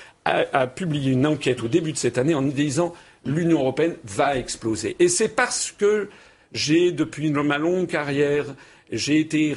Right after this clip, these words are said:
réputé pour voir les choses à l'avance et les choses loin, que je propose aux Français, pendant qu'il en est encore temps, de sortir de l'Union européenne et de l'euro avant d'être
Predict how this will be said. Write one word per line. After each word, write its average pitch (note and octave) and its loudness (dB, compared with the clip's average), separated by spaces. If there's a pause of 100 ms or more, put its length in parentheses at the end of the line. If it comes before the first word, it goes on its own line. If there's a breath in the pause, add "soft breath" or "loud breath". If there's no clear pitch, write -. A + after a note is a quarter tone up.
(120)
réputé D#3+ 0
pour C3+ -6
voir C#3 0
les C#3 -4
choses C#3 -2
à B2 0
l'avance C#3 0
et - 0
les A#2 -2
choses A2+ -6
loin, A#2+ 2 (640 loud breath)
que D#3+ 2
je A#2+ -2
propose D#3+ 0
aux C#3 -4
Français, B2+ 0 (240 loud breath)
pendant C#3+ 0
qu'il C3+ -4
en B2+ 0
est G3 2
encore C3+ -2
temps, C3 -4 (300 loud breath)
de C3 0
sortir D3+ -2
de C3 0
l'Union C3+ 0
européenne B2+ 0
et A#2+ 0
de A2+ -2
l'euro A#2+ 0
avant B2 -2
d'être - -6